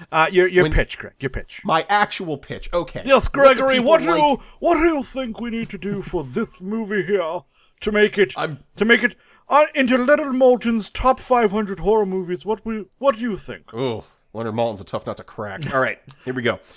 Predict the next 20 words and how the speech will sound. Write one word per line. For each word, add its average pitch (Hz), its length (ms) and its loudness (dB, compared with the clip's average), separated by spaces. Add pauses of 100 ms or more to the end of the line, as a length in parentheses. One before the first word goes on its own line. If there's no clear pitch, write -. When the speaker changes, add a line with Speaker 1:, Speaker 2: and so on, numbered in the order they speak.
(120)
Speaker 1:
Bring 359 180 4
it - 120 -6
on, 185 440 4
Speaker 2:
<clears throat> - 40 -20
Speaker 1:
I 151 120 2
say, 127 340 -6
good - 160 -8
sir. 98 260 -10 (380)
Speaker 2:
What 143 480 -6
I'm 233 160 -2
thinking 165 420 -4
is, 107 500 -8 (100)
what 160 240 -8
do 202 80 -6
people 165 360 -6
like? 127 260 -2
They 117 100 -8
like 117 220 -4
horror 202 380 -6
movies 185 760 -8